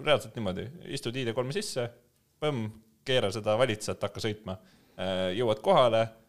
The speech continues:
vajuta seda parkimisnuppu, pane auto parkrežiimi ja astu uksest välja ja kõik on korras.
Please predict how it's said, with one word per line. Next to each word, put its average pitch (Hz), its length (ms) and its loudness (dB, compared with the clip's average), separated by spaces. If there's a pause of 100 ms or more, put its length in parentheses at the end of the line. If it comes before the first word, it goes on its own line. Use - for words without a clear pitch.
(100)
vajuta 107 800 2
seda 101 560 0
parkimisnuppu, 127 720 -2
pane 110 200 0
auto 117 220 -2
parkrežiimi 123 560 -4
ja 101 100 0
astu 110 160 -6
uksest - 240 -8
välja 95 240 2
ja 92 240 2
kõik 95 220 -6
on 95 60 -6
korras. 95 300 -4